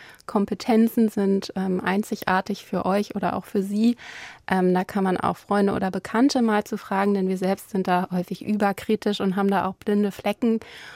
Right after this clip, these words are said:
Und dann rate ich immer, diese Stärken weiter auszubauen, die gezielt einzusetzen und auch noch mehr wertzuschätzen.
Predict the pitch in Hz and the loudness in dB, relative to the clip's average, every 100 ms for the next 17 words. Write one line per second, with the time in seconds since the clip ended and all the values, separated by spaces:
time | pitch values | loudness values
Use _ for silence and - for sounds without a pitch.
0 | - - - 190 190 190 - 190 185 180 | -20 -16 -6 0 0 0 -4 -4 -2 0
1 | 185 196 - 196 185 196 196 - - 185 | -2 -4 -2 -2 0 -2 -2 -4 0 0
2 | 220 202 202 196 196 180 247 - 254 - | 2 0 -2 -2 0 0 0 -2 -4 2
3 | 202 208 240 247 226 214 202 - - 220 | 4 6 6 6 2 -2 -4 -6 -2 -2
4 | 214 202 208 226 214 196 202 - 214 202 | 0 -2 -2 -2 -4 -2 -4 -2 -2 0
5 | 190 - 185 196 208 185 180 190 - - | -2 -4 -4 -6 -4 -4 -4 -4 -6 -8
6 | 220 196 - 208 | -6 -6 -2 -4